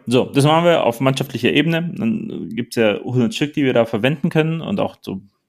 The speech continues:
ich meine, da gibt's ja manchmal so Ballkontaktbeschränkungen. Ob das jetzt sinnvoll ist oder nicht, sei mal dahingestellt. Aber jetzt ging's noch mal darum zu sagen, ähm, wir sind, glaub ich, über das Thema Key-Events draufgekommen und individuelle Key-Events, individuelle Provokationsregeln zu setzen.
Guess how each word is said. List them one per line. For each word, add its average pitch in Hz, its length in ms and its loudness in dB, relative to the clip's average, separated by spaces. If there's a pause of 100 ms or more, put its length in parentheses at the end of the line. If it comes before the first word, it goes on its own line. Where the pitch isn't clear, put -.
ich - 120 -20
meine, 107 160 -12
da - 80 -14
gibt's - 200 -20
ja 101 60 -12
manchmal 98 240 -8
so 95 100 -6
Ballkontaktbeschränkungen. 107 1200 -4 (800)
Ob - 80 -20
das - 180 -6
jetzt 107 140 -8
sinnvoll 117 340 0
ist 107 160 -2
oder 98 120 -4
nicht, 110 180 -4
sei 98 100 -6
mal 98 120 -2
dahingestellt. 92 580 -10 (440)
Aber 156 360 2
jetzt 127 160 -6
ging's 143 180 -2
noch 131 120 0
mal 123 140 2
darum 113 320 4
zu - 100 -10
sagen, 107 520 0 (160)
ähm, 85 480 -8
wir 110 180 -6
sind, 110 120 0
glaub 110 140 0
ich, 104 100 -8
über 104 120 -2
das 104 120 -6
Thema 104 180 -2
Key-Events 143 500 -6
draufgekommen 120 640 -6
und - 160 -10
individuelle 123 460 -2
Key-Events, 117 580 -8 (920)
individuelle 127 640 4
Provokationsregeln 101 1000 -4
zu - 120 -12
setzen. - 480 -10